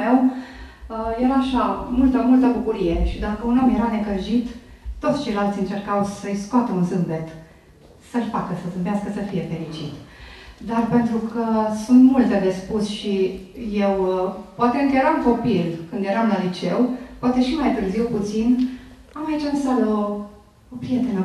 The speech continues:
bună. A fost o colegă de liceu și de facultate, profesoară de română la școala Iuliu Maniu. Se uită la mine și simt că dorește să vorbească ceva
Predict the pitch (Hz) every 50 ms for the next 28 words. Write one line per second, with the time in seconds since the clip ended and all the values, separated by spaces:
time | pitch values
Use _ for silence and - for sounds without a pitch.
0 | 190 196 175 165 165 160 165 170 - - - - - - - - - - _ _
1 | - 220 208 294 302 - 294 294 294 269 254 233 190 180 175 170 175 170 170 -
2 | - 220 214 196 185 180 185 180 - - - 185 185 180 180 185 180 - 170 -
3 | - 196 202 202 202 202 202 202 - - - - - - 220 233 247 226 - 247
4 | 240 233 220 214 208 196 202 190 180 165 160 160 156 - - - - - - -
5 | - _ _ - - 185 160 - - - 196 185 180 180 185 180 180 165 170 165
6 | 160 165 165 160 165 165 - - - - - - - - - - - - - 277
7 | 320 - - 302 294 294 294 302 294 285 277 285 277 262 254 - - 277 311 339
8 | 370 359 320 330 - - 311 277 285 302 302 302 320 311 - - 277 269 - 254
9 | 262 254 254 254 254 254 269 285 285 - - 240 - - - 220 220 254